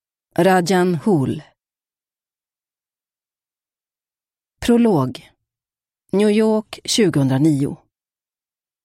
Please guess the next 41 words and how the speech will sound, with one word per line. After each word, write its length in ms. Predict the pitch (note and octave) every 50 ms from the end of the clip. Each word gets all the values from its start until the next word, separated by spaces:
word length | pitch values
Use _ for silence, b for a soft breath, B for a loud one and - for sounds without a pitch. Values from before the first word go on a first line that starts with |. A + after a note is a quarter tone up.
| _ _ _ _ _ _ _ _ _ _ _ _ _ _ _ _ _ _ _ _ _ -
Nyligen 600 | G3+ B3 B3 B3+ B3 A#3 A3+ A3 A#3 A#3 A#3 A3+
skrev 340 | - - - F3 D#3 D#3 D3+
jag 80 | E3
ett 120 | E3 - -
brev 380 | - A3+ A#3 G3+ F3 D3+ C#3+
till 180 | C#3+ - E3 D#3
en 120 | D3 C#3
terrorist 560 | C#3 - E3+ D#3+ D#3+ E3 F3+ G3+ G3 - - -
som 140 | - E3
jag 120 | D3 C3+ B2+
kände 340 | - F#3 D3+ C#3 C3+ E3 D3+
förr 220 | - - C#3+ C3+
i 80 | C#3+ D3
tiden. 440 | - - B2+ - C3+ - G3+ - - _ _ _ _ _ _ _ _ _ _ _ _ _ _ _ _ -
Han 260 | - F3 F3+ F#3 F#3
bor 220 | G#3 G#3+ G3+ F3+
i 60 | E3
närheten 540 | D#3+ E3 D#3 D3 C#3+ E3 E3 D3 D3+ D#3+ C#3
av 80 | C3+ C3+
mig 200 | C3+ C#3 C#3 C#3
här 280 | C#3 C#3 E3 D#3 D3
i 80 | C3 B2+
New 140 | C3 C3+ C#3
York. 500 | D3 D#3+ F2+ D#2 D3+ - - - - B B B B B B B B B B B
Och 120 | - F3+ F3+
när 100 | E3+ D#3+
jag 160 | D#3 E3 -
öppnade 340 | G3 D3 - - G3 F#3 F3
kuvertet 480 | - G3+ F#3+ A3 A3 G3 E3+ D3+ D3
och 140 | C3+ C3+ C#3
stack 220 | - D#3+ D3 -
ner 160 | E3+ D3+ C#3+ D3
pappret 460 | - F#3 D#3 - - - F#3+ - -
med 120 | D#3 D3+
texten, 520 | - C#3 - - - - D#3 D3+ D3 D3 D3 b b b b b b b b _ _ _
"Jag 140 | - F3+ F3
skulle 320 | - - A3+ G3 E3+ E3+
vilja 260 | E3 E3 F3+ F3 F3+ D#3
hälsa 280 | D#3 E3+ D#3+ - F3
på 260 | - - A3+ A3+ G#3
dig", 320 | E3 - D#3+ - - A3